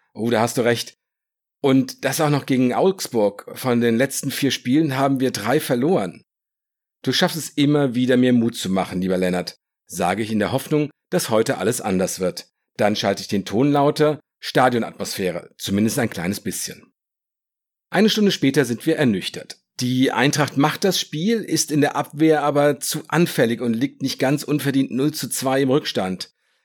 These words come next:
In der Halbzeit gehen wir in die Küche, wo ich am offenen Fenster eine Zigarette gegen den Frust rauche. Lennart belehrt mich mal wieder, wie ungesund dieses Laster ist, wechselt dann aber sehr schnell das Thema.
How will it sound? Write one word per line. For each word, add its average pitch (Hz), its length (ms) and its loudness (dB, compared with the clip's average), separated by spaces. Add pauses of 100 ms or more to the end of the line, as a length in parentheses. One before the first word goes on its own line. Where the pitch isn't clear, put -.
(160)
In 123 200 2
der 110 340 2
Halbzeit 160 580 0
gehen 139 160 2
wir 131 100 2
in 127 60 2
die 127 120 -4
Küche, 135 340 0
wo 107 160 0
ich 101 160 -4
am 104 300 0
offenen 120 260 0
Fenster 120 380 -2
eine 110 160 -2
Zigarette 113 440 -2
gegen 117 140 -2
den 123 120 2
Frust - 340 -6
rauche. 87 320 -6 (600)
Lennart 120 460 0
belehrt 104 360 0
mich 120 120 -6
mal 120 220 2
wieder, 131 320 2 (220)
wie 131 140 -2
ungesund 127 580 0
dieses 92 240 -4
Laster 98 360 -2
ist, - 300 -8 (180)
wechselt 104 440 -2
dann 110 160 2
aber 123 160 0
sehr 120 160 -2
schnell 92 180 -2
das 123 180 -2
Thema. 87 380 -6